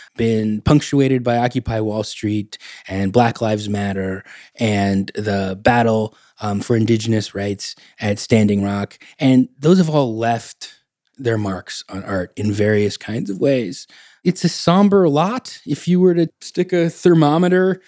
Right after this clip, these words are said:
into my list, you know, the emotional temperature would be pretty cool in the aggregate. I think that's true. And then I think that the other thing my list represents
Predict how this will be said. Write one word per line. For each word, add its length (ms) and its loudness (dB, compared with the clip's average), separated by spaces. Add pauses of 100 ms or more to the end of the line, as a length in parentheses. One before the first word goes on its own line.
(220)
into 220 -2
my 160 2
list, 480 0
you 60 0
know, 160 2
the 120 2
emotional 440 0
temperature 540 -6
would 180 -2
be 120 0
pretty 240 0
cool 460 2
in 160 -4
the 140 -2
aggregate. 520 -4 (320)
I 60 -4
think 180 2
that's 280 -2
true. 400 -2 (360)
And 220 4
then 240 2
I 140 -2
think 300 0
that 300 0 (580)
the 180 2
other 140 2
thing 560 0 (160)
my 360 -2
list 340 -2
represents 680 -4